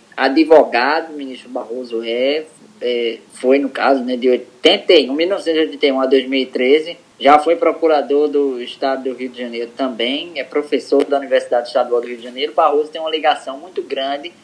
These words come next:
com o setor dos direitos humanos e minorias. Muitas causas de negros, é, da comunidade L G B T, contra a homofobia, racismo e outro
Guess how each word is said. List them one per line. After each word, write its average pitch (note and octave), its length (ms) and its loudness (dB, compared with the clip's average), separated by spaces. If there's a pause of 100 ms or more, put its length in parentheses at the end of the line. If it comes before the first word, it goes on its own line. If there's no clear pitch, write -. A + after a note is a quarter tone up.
(240)
com D#3 480 2
o D#3+ 120 -4
setor D#3 640 0
dos D#3 340 -12
direitos D3 480 0
humanos C#3 480 -4
e D#3 60 -6
minorias. D#3 1000 2 (240)
Muitas C3 400 4
causas C3+ 480 6
de B2 260 -4
negros, C3 1000 0 (120)
é, B2+ 580 -4 (220)
da C3 160 2
comunidade C3 640 4
L B2 160 4
G A#2+ 140 -2
B A#2 140 -2
T, D3 580 2 (280)
contra D3 320 0
a C#3 40 4
homofobia, C3 580 -4
racismo C3+ 400 -4
e B2+ 40 -2
outro B2+ 200 -4